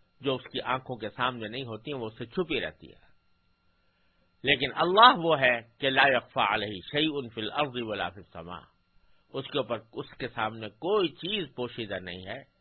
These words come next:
نہ زمین میں نہ آسمان میں۔ اور اسی کے ساتھ جیسا میں نے عرض کیا تھا کہ اللہ تعالیٰ اپنے معجزانہ اسلوب میں ایک طرف کوئی کسی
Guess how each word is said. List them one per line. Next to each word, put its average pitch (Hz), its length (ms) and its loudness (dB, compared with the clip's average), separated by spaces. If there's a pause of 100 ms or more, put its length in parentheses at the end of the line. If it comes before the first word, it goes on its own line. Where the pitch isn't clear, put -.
نہ 117 280 -6
زمین 139 460 -4
میں 160 140 -6 (100)
نہ 120 140 -2
آسمان 90 500 -6
میں۔ - 120 -20 (2500)
اور 165 140 10
اسی 185 220 2
کے 185 80 -2
ساتھ 175 220 6
جیسا 156 220 2
میں 156 120 2
نے 151 80 6
عرض 143 220 2
کیا 165 140 2
تھا 190 180 0
کہ 127 340 0 (100)
اللہ 131 200 -2
تعالیٰ 131 320 0 (160)
اپنے 117 260 -8
معجزانہ 135 600 4 (100)
اسلوب 139 440 -6
میں 127 200 -4
ایک 160 260 -2
طرف 151 200 4 (1160)
کوئی 151 160 2
کسی 143 400 -4